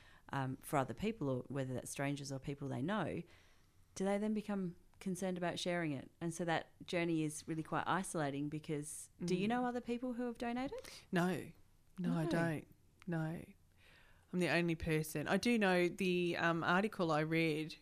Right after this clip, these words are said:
Speaker 2: which prompted me for this in the first place, had said that this, this couple that were looking for the eggs, they were eighty-eighth on the list.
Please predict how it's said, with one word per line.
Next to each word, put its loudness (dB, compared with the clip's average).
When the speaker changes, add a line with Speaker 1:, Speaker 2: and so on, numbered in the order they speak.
Speaker 2:
which -4
prompted -2
me -4
for -2
this -6
in -4
the -6
first 0
place, -6
had 2
said 0
that -8
this, 0
this -4
couple -4
that -6
were -2
looking -4
for -4
the -4
eggs, -4
they 2
were 0
eighty-eighth -4
on -4
the -4
list. -6